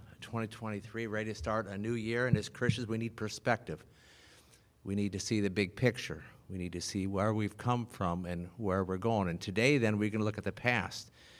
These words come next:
And looking at the past, then, has, has a, really a, a profound effect on our relationship with God and also on how we live today and tomorrow and really then the rest of our lives.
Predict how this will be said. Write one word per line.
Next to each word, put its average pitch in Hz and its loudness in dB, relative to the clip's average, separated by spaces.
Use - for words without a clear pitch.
And 92 0
looking 117 0
at 127 0
the 110 0
past, 131 4
then, 113 2
has, 113 0
has 113 -4
a, 107 -2
really 139 -2
a, 104 -4
a 107 -4
profound 127 -2
effect - -2
on 98 -6
our 92 -8
relationship 98 -6
with 90 -8
God 90 -4
and 87 -8
also 107 0
on 92 -6
how 98 0
we 98 0
live 92 -4
today 92 -2
and 92 -8
tomorrow 95 -2
and 85 -8
really 98 -4
then 87 -4
the 85 -6
rest 87 -6
of 85 -8
our 85 -4
lives. 82 -4